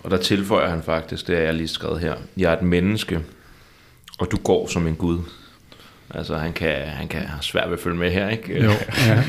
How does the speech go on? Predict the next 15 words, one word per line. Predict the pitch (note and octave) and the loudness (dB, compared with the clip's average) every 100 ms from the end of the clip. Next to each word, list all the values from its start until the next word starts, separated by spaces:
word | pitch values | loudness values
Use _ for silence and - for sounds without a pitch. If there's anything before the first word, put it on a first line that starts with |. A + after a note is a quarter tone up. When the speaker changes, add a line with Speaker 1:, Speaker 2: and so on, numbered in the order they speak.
| F#2+ | 4
Speaker 2:
ja. | - F#2 - - F#2+ | 4 2 -2 -4 -2
Speaker 1:
Som | G2+ | 2
almindelig | F#2+ G2+ E3 D#3+ A2+ | 6 6 8 6 8
død. | G#2+ G#2+ | 8 8
Speaker 2:
<laughs> | C3 - D3 - E3+ | 8 6 6 6 4
Ja. | G3+ A2 F#2 - - - G3+ B2+ G#2+ - - - - - F#3+ D3+ - - | 4 4 2 2 0 2 2 4 2 0 -2 -8 -8 -6 -4 -4 -6 -12
Speaker 1:
Der | - | -6
er | |
en | D2+ C#2 - | -4 -2 2
der, | E2 | 2
der | E2+ | 2
har | E2+ F2 | 2 2
en, | F2 E2+ - - - - - - | 0 -4 -8 -18 -20 -20 -18 -8
der | |
er | E2+ E2+ | -6 -6